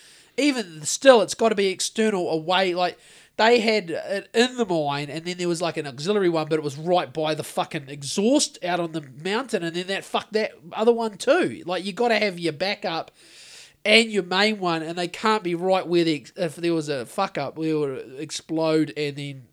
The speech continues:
fuck them even out on top of the mountain. Yeah, it's, yeah, it's, it's got me. Yeah, I, when I started reading it a week ago, I read, like, fuck, uh,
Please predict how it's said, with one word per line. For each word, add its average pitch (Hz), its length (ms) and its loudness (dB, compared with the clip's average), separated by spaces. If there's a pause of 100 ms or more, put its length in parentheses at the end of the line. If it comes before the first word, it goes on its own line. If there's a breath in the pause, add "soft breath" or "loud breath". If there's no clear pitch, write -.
(140)
fuck - 360 -10
them 143 260 -8 (520)
even 180 280 -2 (180)
out 180 220 2 (640)
on 165 200 -6
top - 180 -8
of 156 40 -6
the 160 60 -4
mountain. 190 400 -8 (2000 soft breath)
Yeah, 254 240 4
it's, - 800 -2
yeah, 117 540 -6
it's, 196 520 -8
it's 226 280 -2
got - 360 2
me. 196 540 -4 (800 loud breath)
Yeah, 180 240 -2
I, 120 500 -4
when 220 200 -2
I 294 80 4
started 240 280 4
reading 202 280 2
it 170 80 -2
a 156 40 2
week 151 320 -2
ago, 139 360 -2 (500 soft breath)
I 196 140 0
read, 202 420 0
like, 165 260 -2
fuck, 180 380 -6
uh, 147 160 -4